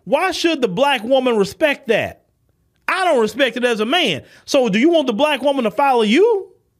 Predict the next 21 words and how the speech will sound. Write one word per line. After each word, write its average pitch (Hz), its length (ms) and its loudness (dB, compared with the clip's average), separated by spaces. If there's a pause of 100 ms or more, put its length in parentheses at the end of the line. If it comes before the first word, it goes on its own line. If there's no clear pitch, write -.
(1000)
Do 196 80 4
you 294 80 4
want 311 180 4
her 311 140 0
to 285 60 2
have 294 160 0
bananas 277 440 0
in 269 80 0
her 302 100 0
mouth 294 300 -2
too? 349 360 2 (1600)
See, 277 160 2
so, 269 140 0
see, 269 180 0
some 349 240 0
brothers 320 220 0
don't 285 120 0
wanna 269 160 0
have 262 100 -2
that 262 160 -2
conversation. 247 800 -2